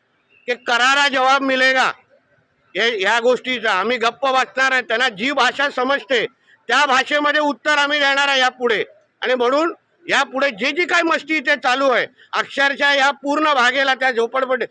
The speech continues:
गणपत पाटील नगरला, हे लोकांना मिनी मालवणी इथे बनवायची आहे. तिथे अशाच पसरत पसरत गेले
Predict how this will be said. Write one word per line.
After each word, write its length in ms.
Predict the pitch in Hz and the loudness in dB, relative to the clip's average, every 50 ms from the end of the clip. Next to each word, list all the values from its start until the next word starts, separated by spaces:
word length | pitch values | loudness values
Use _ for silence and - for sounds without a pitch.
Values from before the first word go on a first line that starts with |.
| - - - - - | -12 -16 -10 -6 -4
गणपत 360 | 233 247 240 - 285 285 - - | -4 -4 -2 -2 -4 -4 -2 -2
पाटील 280 | 277 254 247 254 277 269 | -2 -2 -2 -2 -2 -2
नगरला, 440 | 262 254 247 262 269 262 254 214 151 - _ _ _ _ - | -2 0 0 0 0 0 0 -2 -2 -4 _ _ _ _ -2
हे 80 | 180 | 0
लोकांना 380 | 240 269 269 254 269 269 285 285 | 0 0 0 0 -2 0 0 0
मिनी 300 | 269 254 254 262 285 294 | 0 0 -2 0 0 0
मालवणी 420 | 285 277 269 262 269 277 294 302 | 2 2 2 2 2 2 2 0
इथे 220 | 302 302 277 302 294 | 0 0 0 0 2
बनवायची 540 | 285 277 277 294 294 294 302 277 - 285 277 | 2 2 2 2 2 0 0 -2 -2 -2 -2
आहे. 120 | 214 147 - - _ _ _ _ _ _ - - _ _ _ | -2 -2 -4 -10 _ _ _ _ _ _ -20 -20 _ _ _
तिथे 200 | - 247 226 302 | -6 -4 0 2
अशाच 340 | 294 285 269 254 - 302 311 254 - | 2 2 2 2 0 -2 -4 -2 -4
पसरत 300 | 302 269 - 277 294 302 | -4 -2 0 -2 -2 -2
पसरत 420 | 254 - 294 269 - 277 294 294 | -2 -2 -4 -2 -2 -2 -2 -2
गेले 400 | 269 247 285 285 302 294 269 208 | -2 -2 0 0 2 2 0 -2